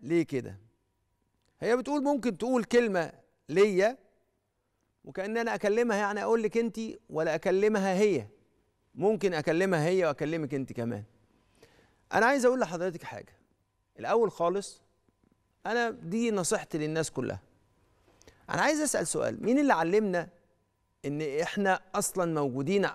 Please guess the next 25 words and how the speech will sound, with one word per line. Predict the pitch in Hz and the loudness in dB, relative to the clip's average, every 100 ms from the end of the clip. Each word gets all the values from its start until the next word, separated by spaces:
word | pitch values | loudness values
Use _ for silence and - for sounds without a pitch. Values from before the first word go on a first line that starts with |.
| - | -6
ونعامل | 120 135 120 143 185 156 | -4 -2 0 0 0 0
الناس | 139 165 - | 0 -2 -2
بالأخلاق؟ | 143 - - 151 175 - - _ _ _ _ _ _ _ _ - | -6 -8 -2 2 2 0 -18 _ _ _ _ _ _ _ _ -10
لازم | - 170 233 196 | 2 4 6 2
الناس | 180 196 190 | -4 -4 -4
يعاملونا | 143 156 175 | -4 -4 -4
بالأخلاق. | 139 - 110 110 101 - - | -4 -6 -10 -10 -12 -14 -6
مين | 185 | -2
اللي | 196 156 | -2 -2
قال | 127 | -4
كده؟ | - 101 - _ _ _ _ _ _ _ _ _ | -6 -12 -14 _ _ _ _ _ _ _ _ _
مش | 131 | -8
بالضرورة | 139 156 170 220 | -4 0 4 4
على | 185 135 | 4 2
فكرة. | 139 - - _ _ _ _ _ _ _ _ _ _ _ _ _ _ _ - | -6 -10 -14 _ _ _ _ _ _ _ _ _ _ _ _ _ _ _ -10
أه، | 120 135 117 | -8 -4 -4
هنعمل | 143 175 185 | 0 2 2
إيه | |
في | 165 | -2
القرآن | 160 151 147 156 | -4 -6 -4 -2
طيب؟ | 143 139 - _ _ _ _ _ _ _ _ _ _ - | -4 -6 -10 _ _ _ _ _ _ _ _ _ _ 2
"ادفع | 196 175 | 2 2
بالتي | 139 156 165 156 | 0 -2 -2 -4
هي | 147 | -4
أحسن، | 143 - - | -6 -10 -16